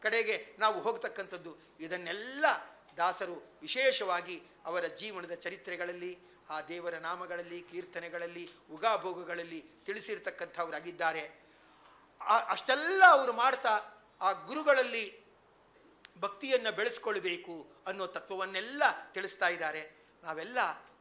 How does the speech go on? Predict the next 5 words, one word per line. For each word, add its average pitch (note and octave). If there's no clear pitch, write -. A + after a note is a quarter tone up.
ಇಂಥ E3
ತತ್ವಗಳನ್ನ E3+
ತಿಳಿದುಕೊಳ್ಬೇಕು, D#3+
ತಿಳಿದುಕೊಂಡು A#3
ಅದನ್ನ F3